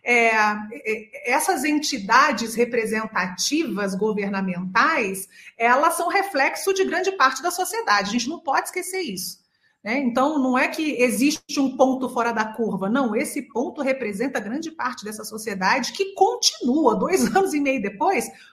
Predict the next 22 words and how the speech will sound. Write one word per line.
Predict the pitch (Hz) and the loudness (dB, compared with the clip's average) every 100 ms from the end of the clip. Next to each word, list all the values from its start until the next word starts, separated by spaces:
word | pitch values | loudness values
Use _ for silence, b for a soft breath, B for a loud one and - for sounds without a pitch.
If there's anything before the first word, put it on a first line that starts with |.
| _ | _
por | 349 392 | 4 4
exemplo, | 254 262 370 320 220 B B | 2 0 -2 -2 -8 B B
dizendo | 262 269 302 392 330 320 320 | -4 0 2 2 0 -4 -4
que | 302 339 | -2 0
a | 320 | 2
monkeypox, | 262 262 262 - 240 233 - | 2 0 -2 2 2 2 0
essa | 240 302 | -2 0
varíola | 262 240 240 208 | 0 0 0 -2
símia, | 208 294 415 339 190 B B | -4 -4 -2 -2 -2 B B
é | 330 | 4
transmitida | 381 392 403 359 370 | 4 2 2 0 -2
pela | 403 480 | 0 0
vacina | 539 523 - 370 480 480 | 2 0 0 -2 -2 -2
contra | 440 427 | -2 -2
a | 480 | 0
covid, | 554 233 269 160 156 | 0 0 -2 -4 -6
sabe? | 233 196 160 175 | -4 -2 -4 -6
Então, | 269 339 | -4 -4
assim, | 349 294 190 185 B B B | -4 -2 -4 -6 B B B
é, | 233 220 214 240 | 0 0 -2 -2
é | 262 | -2
uma, | 330 359 381 339 269 220 208 277 | -2 0 2 4 2 0 -2 -6